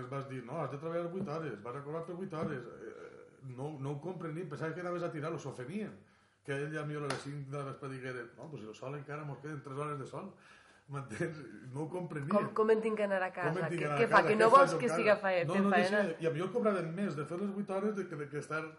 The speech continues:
Speaker 1: tot el dia, perquè és, és així, els jornals, és això,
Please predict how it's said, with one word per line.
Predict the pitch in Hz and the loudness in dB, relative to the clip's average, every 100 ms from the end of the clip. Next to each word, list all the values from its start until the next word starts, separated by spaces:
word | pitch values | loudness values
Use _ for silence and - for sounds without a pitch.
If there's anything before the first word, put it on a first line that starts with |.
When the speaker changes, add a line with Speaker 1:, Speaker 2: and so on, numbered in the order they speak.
| - | -10
Speaker 1:
tot | 165 151 | -8 -6
el | 156 | -6
dia, | 196 233 151 | -6 -6 -6
perquè | 135 131 | -8 -10
és, | 113 - - - _ _ _ 135 139 131 | -12 -16 -20 -20 _ _ _ -6 -6 -6
és | 139 | -6
així, | - 175 | -6 -4
els | 202 135 | -4 -2
jornals, | 127 127 139 165 151 | -6 -6 -4 -4 -6
és | 160 160 160 160 147 | -6 -6 -8 -8 -10
això, | 151 | -8